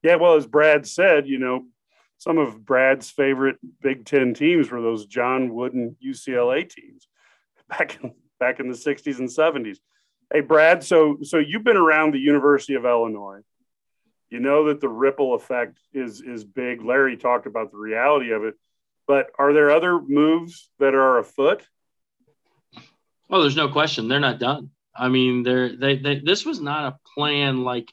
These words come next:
Speaker 2: immediate plan. I, I think there's always been an expansion plan. Um, then, but I think the U S C U C L A thing came about, and they were just like, "Hmm, let's go." Now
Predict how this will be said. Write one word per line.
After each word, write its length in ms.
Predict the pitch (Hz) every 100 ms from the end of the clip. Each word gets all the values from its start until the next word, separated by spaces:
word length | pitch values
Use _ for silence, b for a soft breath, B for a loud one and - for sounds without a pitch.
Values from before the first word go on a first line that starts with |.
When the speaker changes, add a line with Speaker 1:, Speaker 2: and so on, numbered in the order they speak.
| -
Speaker 2:
immediate 680 | 120 123 143 147 143 143
plan. 400 | - 127 123 113
I, 240 | 120 117 131
I 40 |
think 200 | 139 170
there's 160 | 139 131
always 240 | 139 127
been 100 | 131
an 80 | 123
expansion 540 | 110 - 131 123 117
plan. 340 | 113 117 113 110 b b b b _
Um, 340 | 127 127 123 -
then, 100 | 135
but 100 | 131
I 120 | 139
think 220 | 143 220 220
the 80 | 139
U 160 | 180
S 100 | 147 147
C 80 | 151
U 180 | 147
C 160 | 143 151
L 180 | 127 139
A 120 | 151
thing 240 | 139 123
came 220 | 120 131 123
about, 340 | 113 123 117
and 100 | 127
they 80 | 139
were 160 | 151
just 300 | 135 135 139
like, 160 | 127 123 _ _ _ _ -
"Hmm, 120 | 320 139
let's 180 | 143 143
go." 220 | 185 151
Now 640 | 127 139 170 165 147 139